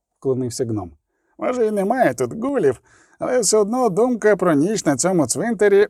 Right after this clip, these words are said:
не дуже мене радує. Ходімо, познайомитися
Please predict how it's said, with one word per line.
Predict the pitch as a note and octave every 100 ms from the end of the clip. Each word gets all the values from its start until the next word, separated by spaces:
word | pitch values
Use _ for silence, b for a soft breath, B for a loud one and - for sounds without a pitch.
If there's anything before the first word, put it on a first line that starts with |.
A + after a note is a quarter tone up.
| _
не | F#3+ B3+ B3+
дуже | D#3 D3+ D#3 E3+
мене | E3+ E3
радує. | D#3 D3 D3+ D#3 D3 _ _
Ходімо, | - D3+ G#3+ A#3 A#2+ G#2
познайомитися | F3 A3 G#3+ G#3 B3 A3+ G3+ F#3+ -